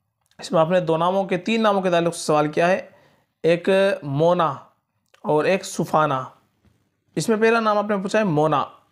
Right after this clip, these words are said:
मोना ये कोई अच्छा नाम नहीं है, मोना की बजाय आप मेमूना नाम रखें। मोना नाम ज़्यादा मुनासिब नहीं है और ये इस्लामी नाम नहीं लगता, ये मुहम्मल नाम मालूम होता है। इसी तरह से एक नाम आपने पूछा है सुफ़ाना।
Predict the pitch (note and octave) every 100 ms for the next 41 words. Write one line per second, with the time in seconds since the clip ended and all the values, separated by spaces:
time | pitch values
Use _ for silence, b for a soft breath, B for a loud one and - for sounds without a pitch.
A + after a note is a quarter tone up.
0 | C3+ D#3 G#3 A#3+ B3 - F3 F3+ F3+ E3
1 | - F3 E3+ - D3+ D3 D#3+ F#3+ D#3+ -
2 | _ b b b _ C#3 E3 G#3+ G#3+ G3
3 | F#3 G#3 G3 F#3 D#3 D3+ D#3+ G3+ F3 C#3+
4 | B2+ B2+ - - - _ _ - C3+ D#3+
5 | D#3 E3 E3+ D3 E3 G3+ D3 C#3 C#3 C#3
6 | D3 F3 C#4 - _ _ _ - C#3+ C#3+
7 | C#3+ D3+ D#3 F3+ D#3+ D3+ D3+ F3+ F3+ C#3
8 | - F3 - D3+ C#3+ C#3+ C#3 C3+ C3 B2+
9 | B2+ C3 D3+ D#3+ F#3+ - b b b b
10 | b - - F3+ F3 F3+ G3 F#3+ F#3 E3+
11 | F#3 F#3 G3+ G#3+ G3+ A3+ G#3+ - D#3+ D3+
12 | C#3+ A#2